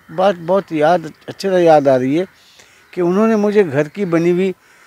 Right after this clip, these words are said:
वो लस्सी कह लें उसको या शरबत कह लें उसको, पता नहीं क्या पिलाया था। वो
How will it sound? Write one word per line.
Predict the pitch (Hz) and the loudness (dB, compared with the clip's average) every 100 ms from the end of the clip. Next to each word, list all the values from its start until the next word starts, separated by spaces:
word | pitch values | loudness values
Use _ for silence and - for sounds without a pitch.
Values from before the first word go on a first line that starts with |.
| _ _ 151 | _ _ -6
वो | 170 196 185 160 | 0 2 2 -2
लस्सी | 147 151 - 196 175 | -2 -2 -2 -6 -4
कह | 170 170 | 0 0
लें | 180 | 2
उसको | 175 156 - 175 | 0 -2 -6 -2
या | 170 151 | -2 -2
शरबत | - 143 143 180 - | -4 -4 0 -2 -2
कह | 170 160 | -4 -2
लें | 170 | 0
उसको, | 165 - 175 165 | -2 -4 -6 -6
पता | - 143 - 202 | -6 -12 -6 -6
नहीं | 233 190 | -4 -4
क्या | 208 190 | -2 -2
पिलाया | - 135 143 160 | -2 -2 0 0
था। | 127 123 - _ _ _ _ - - _ | -2 -6 -6 _ _ _ _ -20 -20 _
वो | 175 | -12